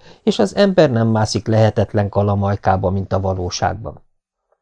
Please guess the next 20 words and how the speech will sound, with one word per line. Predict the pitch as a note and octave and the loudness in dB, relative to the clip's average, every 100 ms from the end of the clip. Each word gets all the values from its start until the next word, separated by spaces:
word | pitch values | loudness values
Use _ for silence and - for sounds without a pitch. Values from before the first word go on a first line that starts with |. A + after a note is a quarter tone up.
| _ _ _ _ _ _ | _ _ _ _ _ _
Marilla | A3 A3 G#3 G3 G3 | 4 6 6 6 4
a | E3+ | 6
jótékony | D#3 D3+ D3 C#3+ - C3+ | 4 4 4 0 2 -2
félhomály | A#2+ A#2+ A#2 A#2+ A#2 A#2+ | 2 2 4 2 2 4
leple | A#2 A2+ A2+ A2 | 2 2 2 4
alatt | A2 A2+ | 4 0
szeretetteljes | - G#2+ F#2+ G#2 F#2+ - G#2 G#2 | 0 0 0 -4 -4 -2 0 0
gyöngétséggel | G2+ G2+ G2+ G#2 - - G2 G#2 F#2+ | -2 -2 -2 -2 -4 -4 -2 -2 -4
figyelte. | - F#2 F#2 G2 - - _ _ _ _ _ _ _ | -4 -4 -4 -6 -12 -14 _ _ _ _ _ _ _
A | C3+ | -4
szemben, | B2+ G3+ F#3+ F#3+ G3 | 0 2 6 6 6
szóban | G3 - - D3+ D3 D3 | 2 -10 2 4 4 2
kifejezésre | C#3 C#3 - C3+ C3+ C#3+ C3 B2+ | 2 -2 2 4 4 4 4 4
jutó | C3 C3 C3+ | 2 2 -2
szeretet | - B2+ C3 C3 B2 | 2 2 4 0 0
megnyilvánulások | C#3 B2+ C3 C3+ B2+ B2+ C3 B2+ C3 - - | 0 0 0 2 2 2 2 0 0 -8 -4
nem | A2 G2 | -4 0
tartoztak | G2 G2+ G2+ - G2+ | 0 0 -6 -2 -4
Marilla | - G#2 G#2 G2+ G2+ | 0 0 0 0 0
eszköztárában. | G2+ - G#2 - - F#2+ F2+ G2 F#2 | -2 -4 -6 -2 -2 0 -2 -4 -10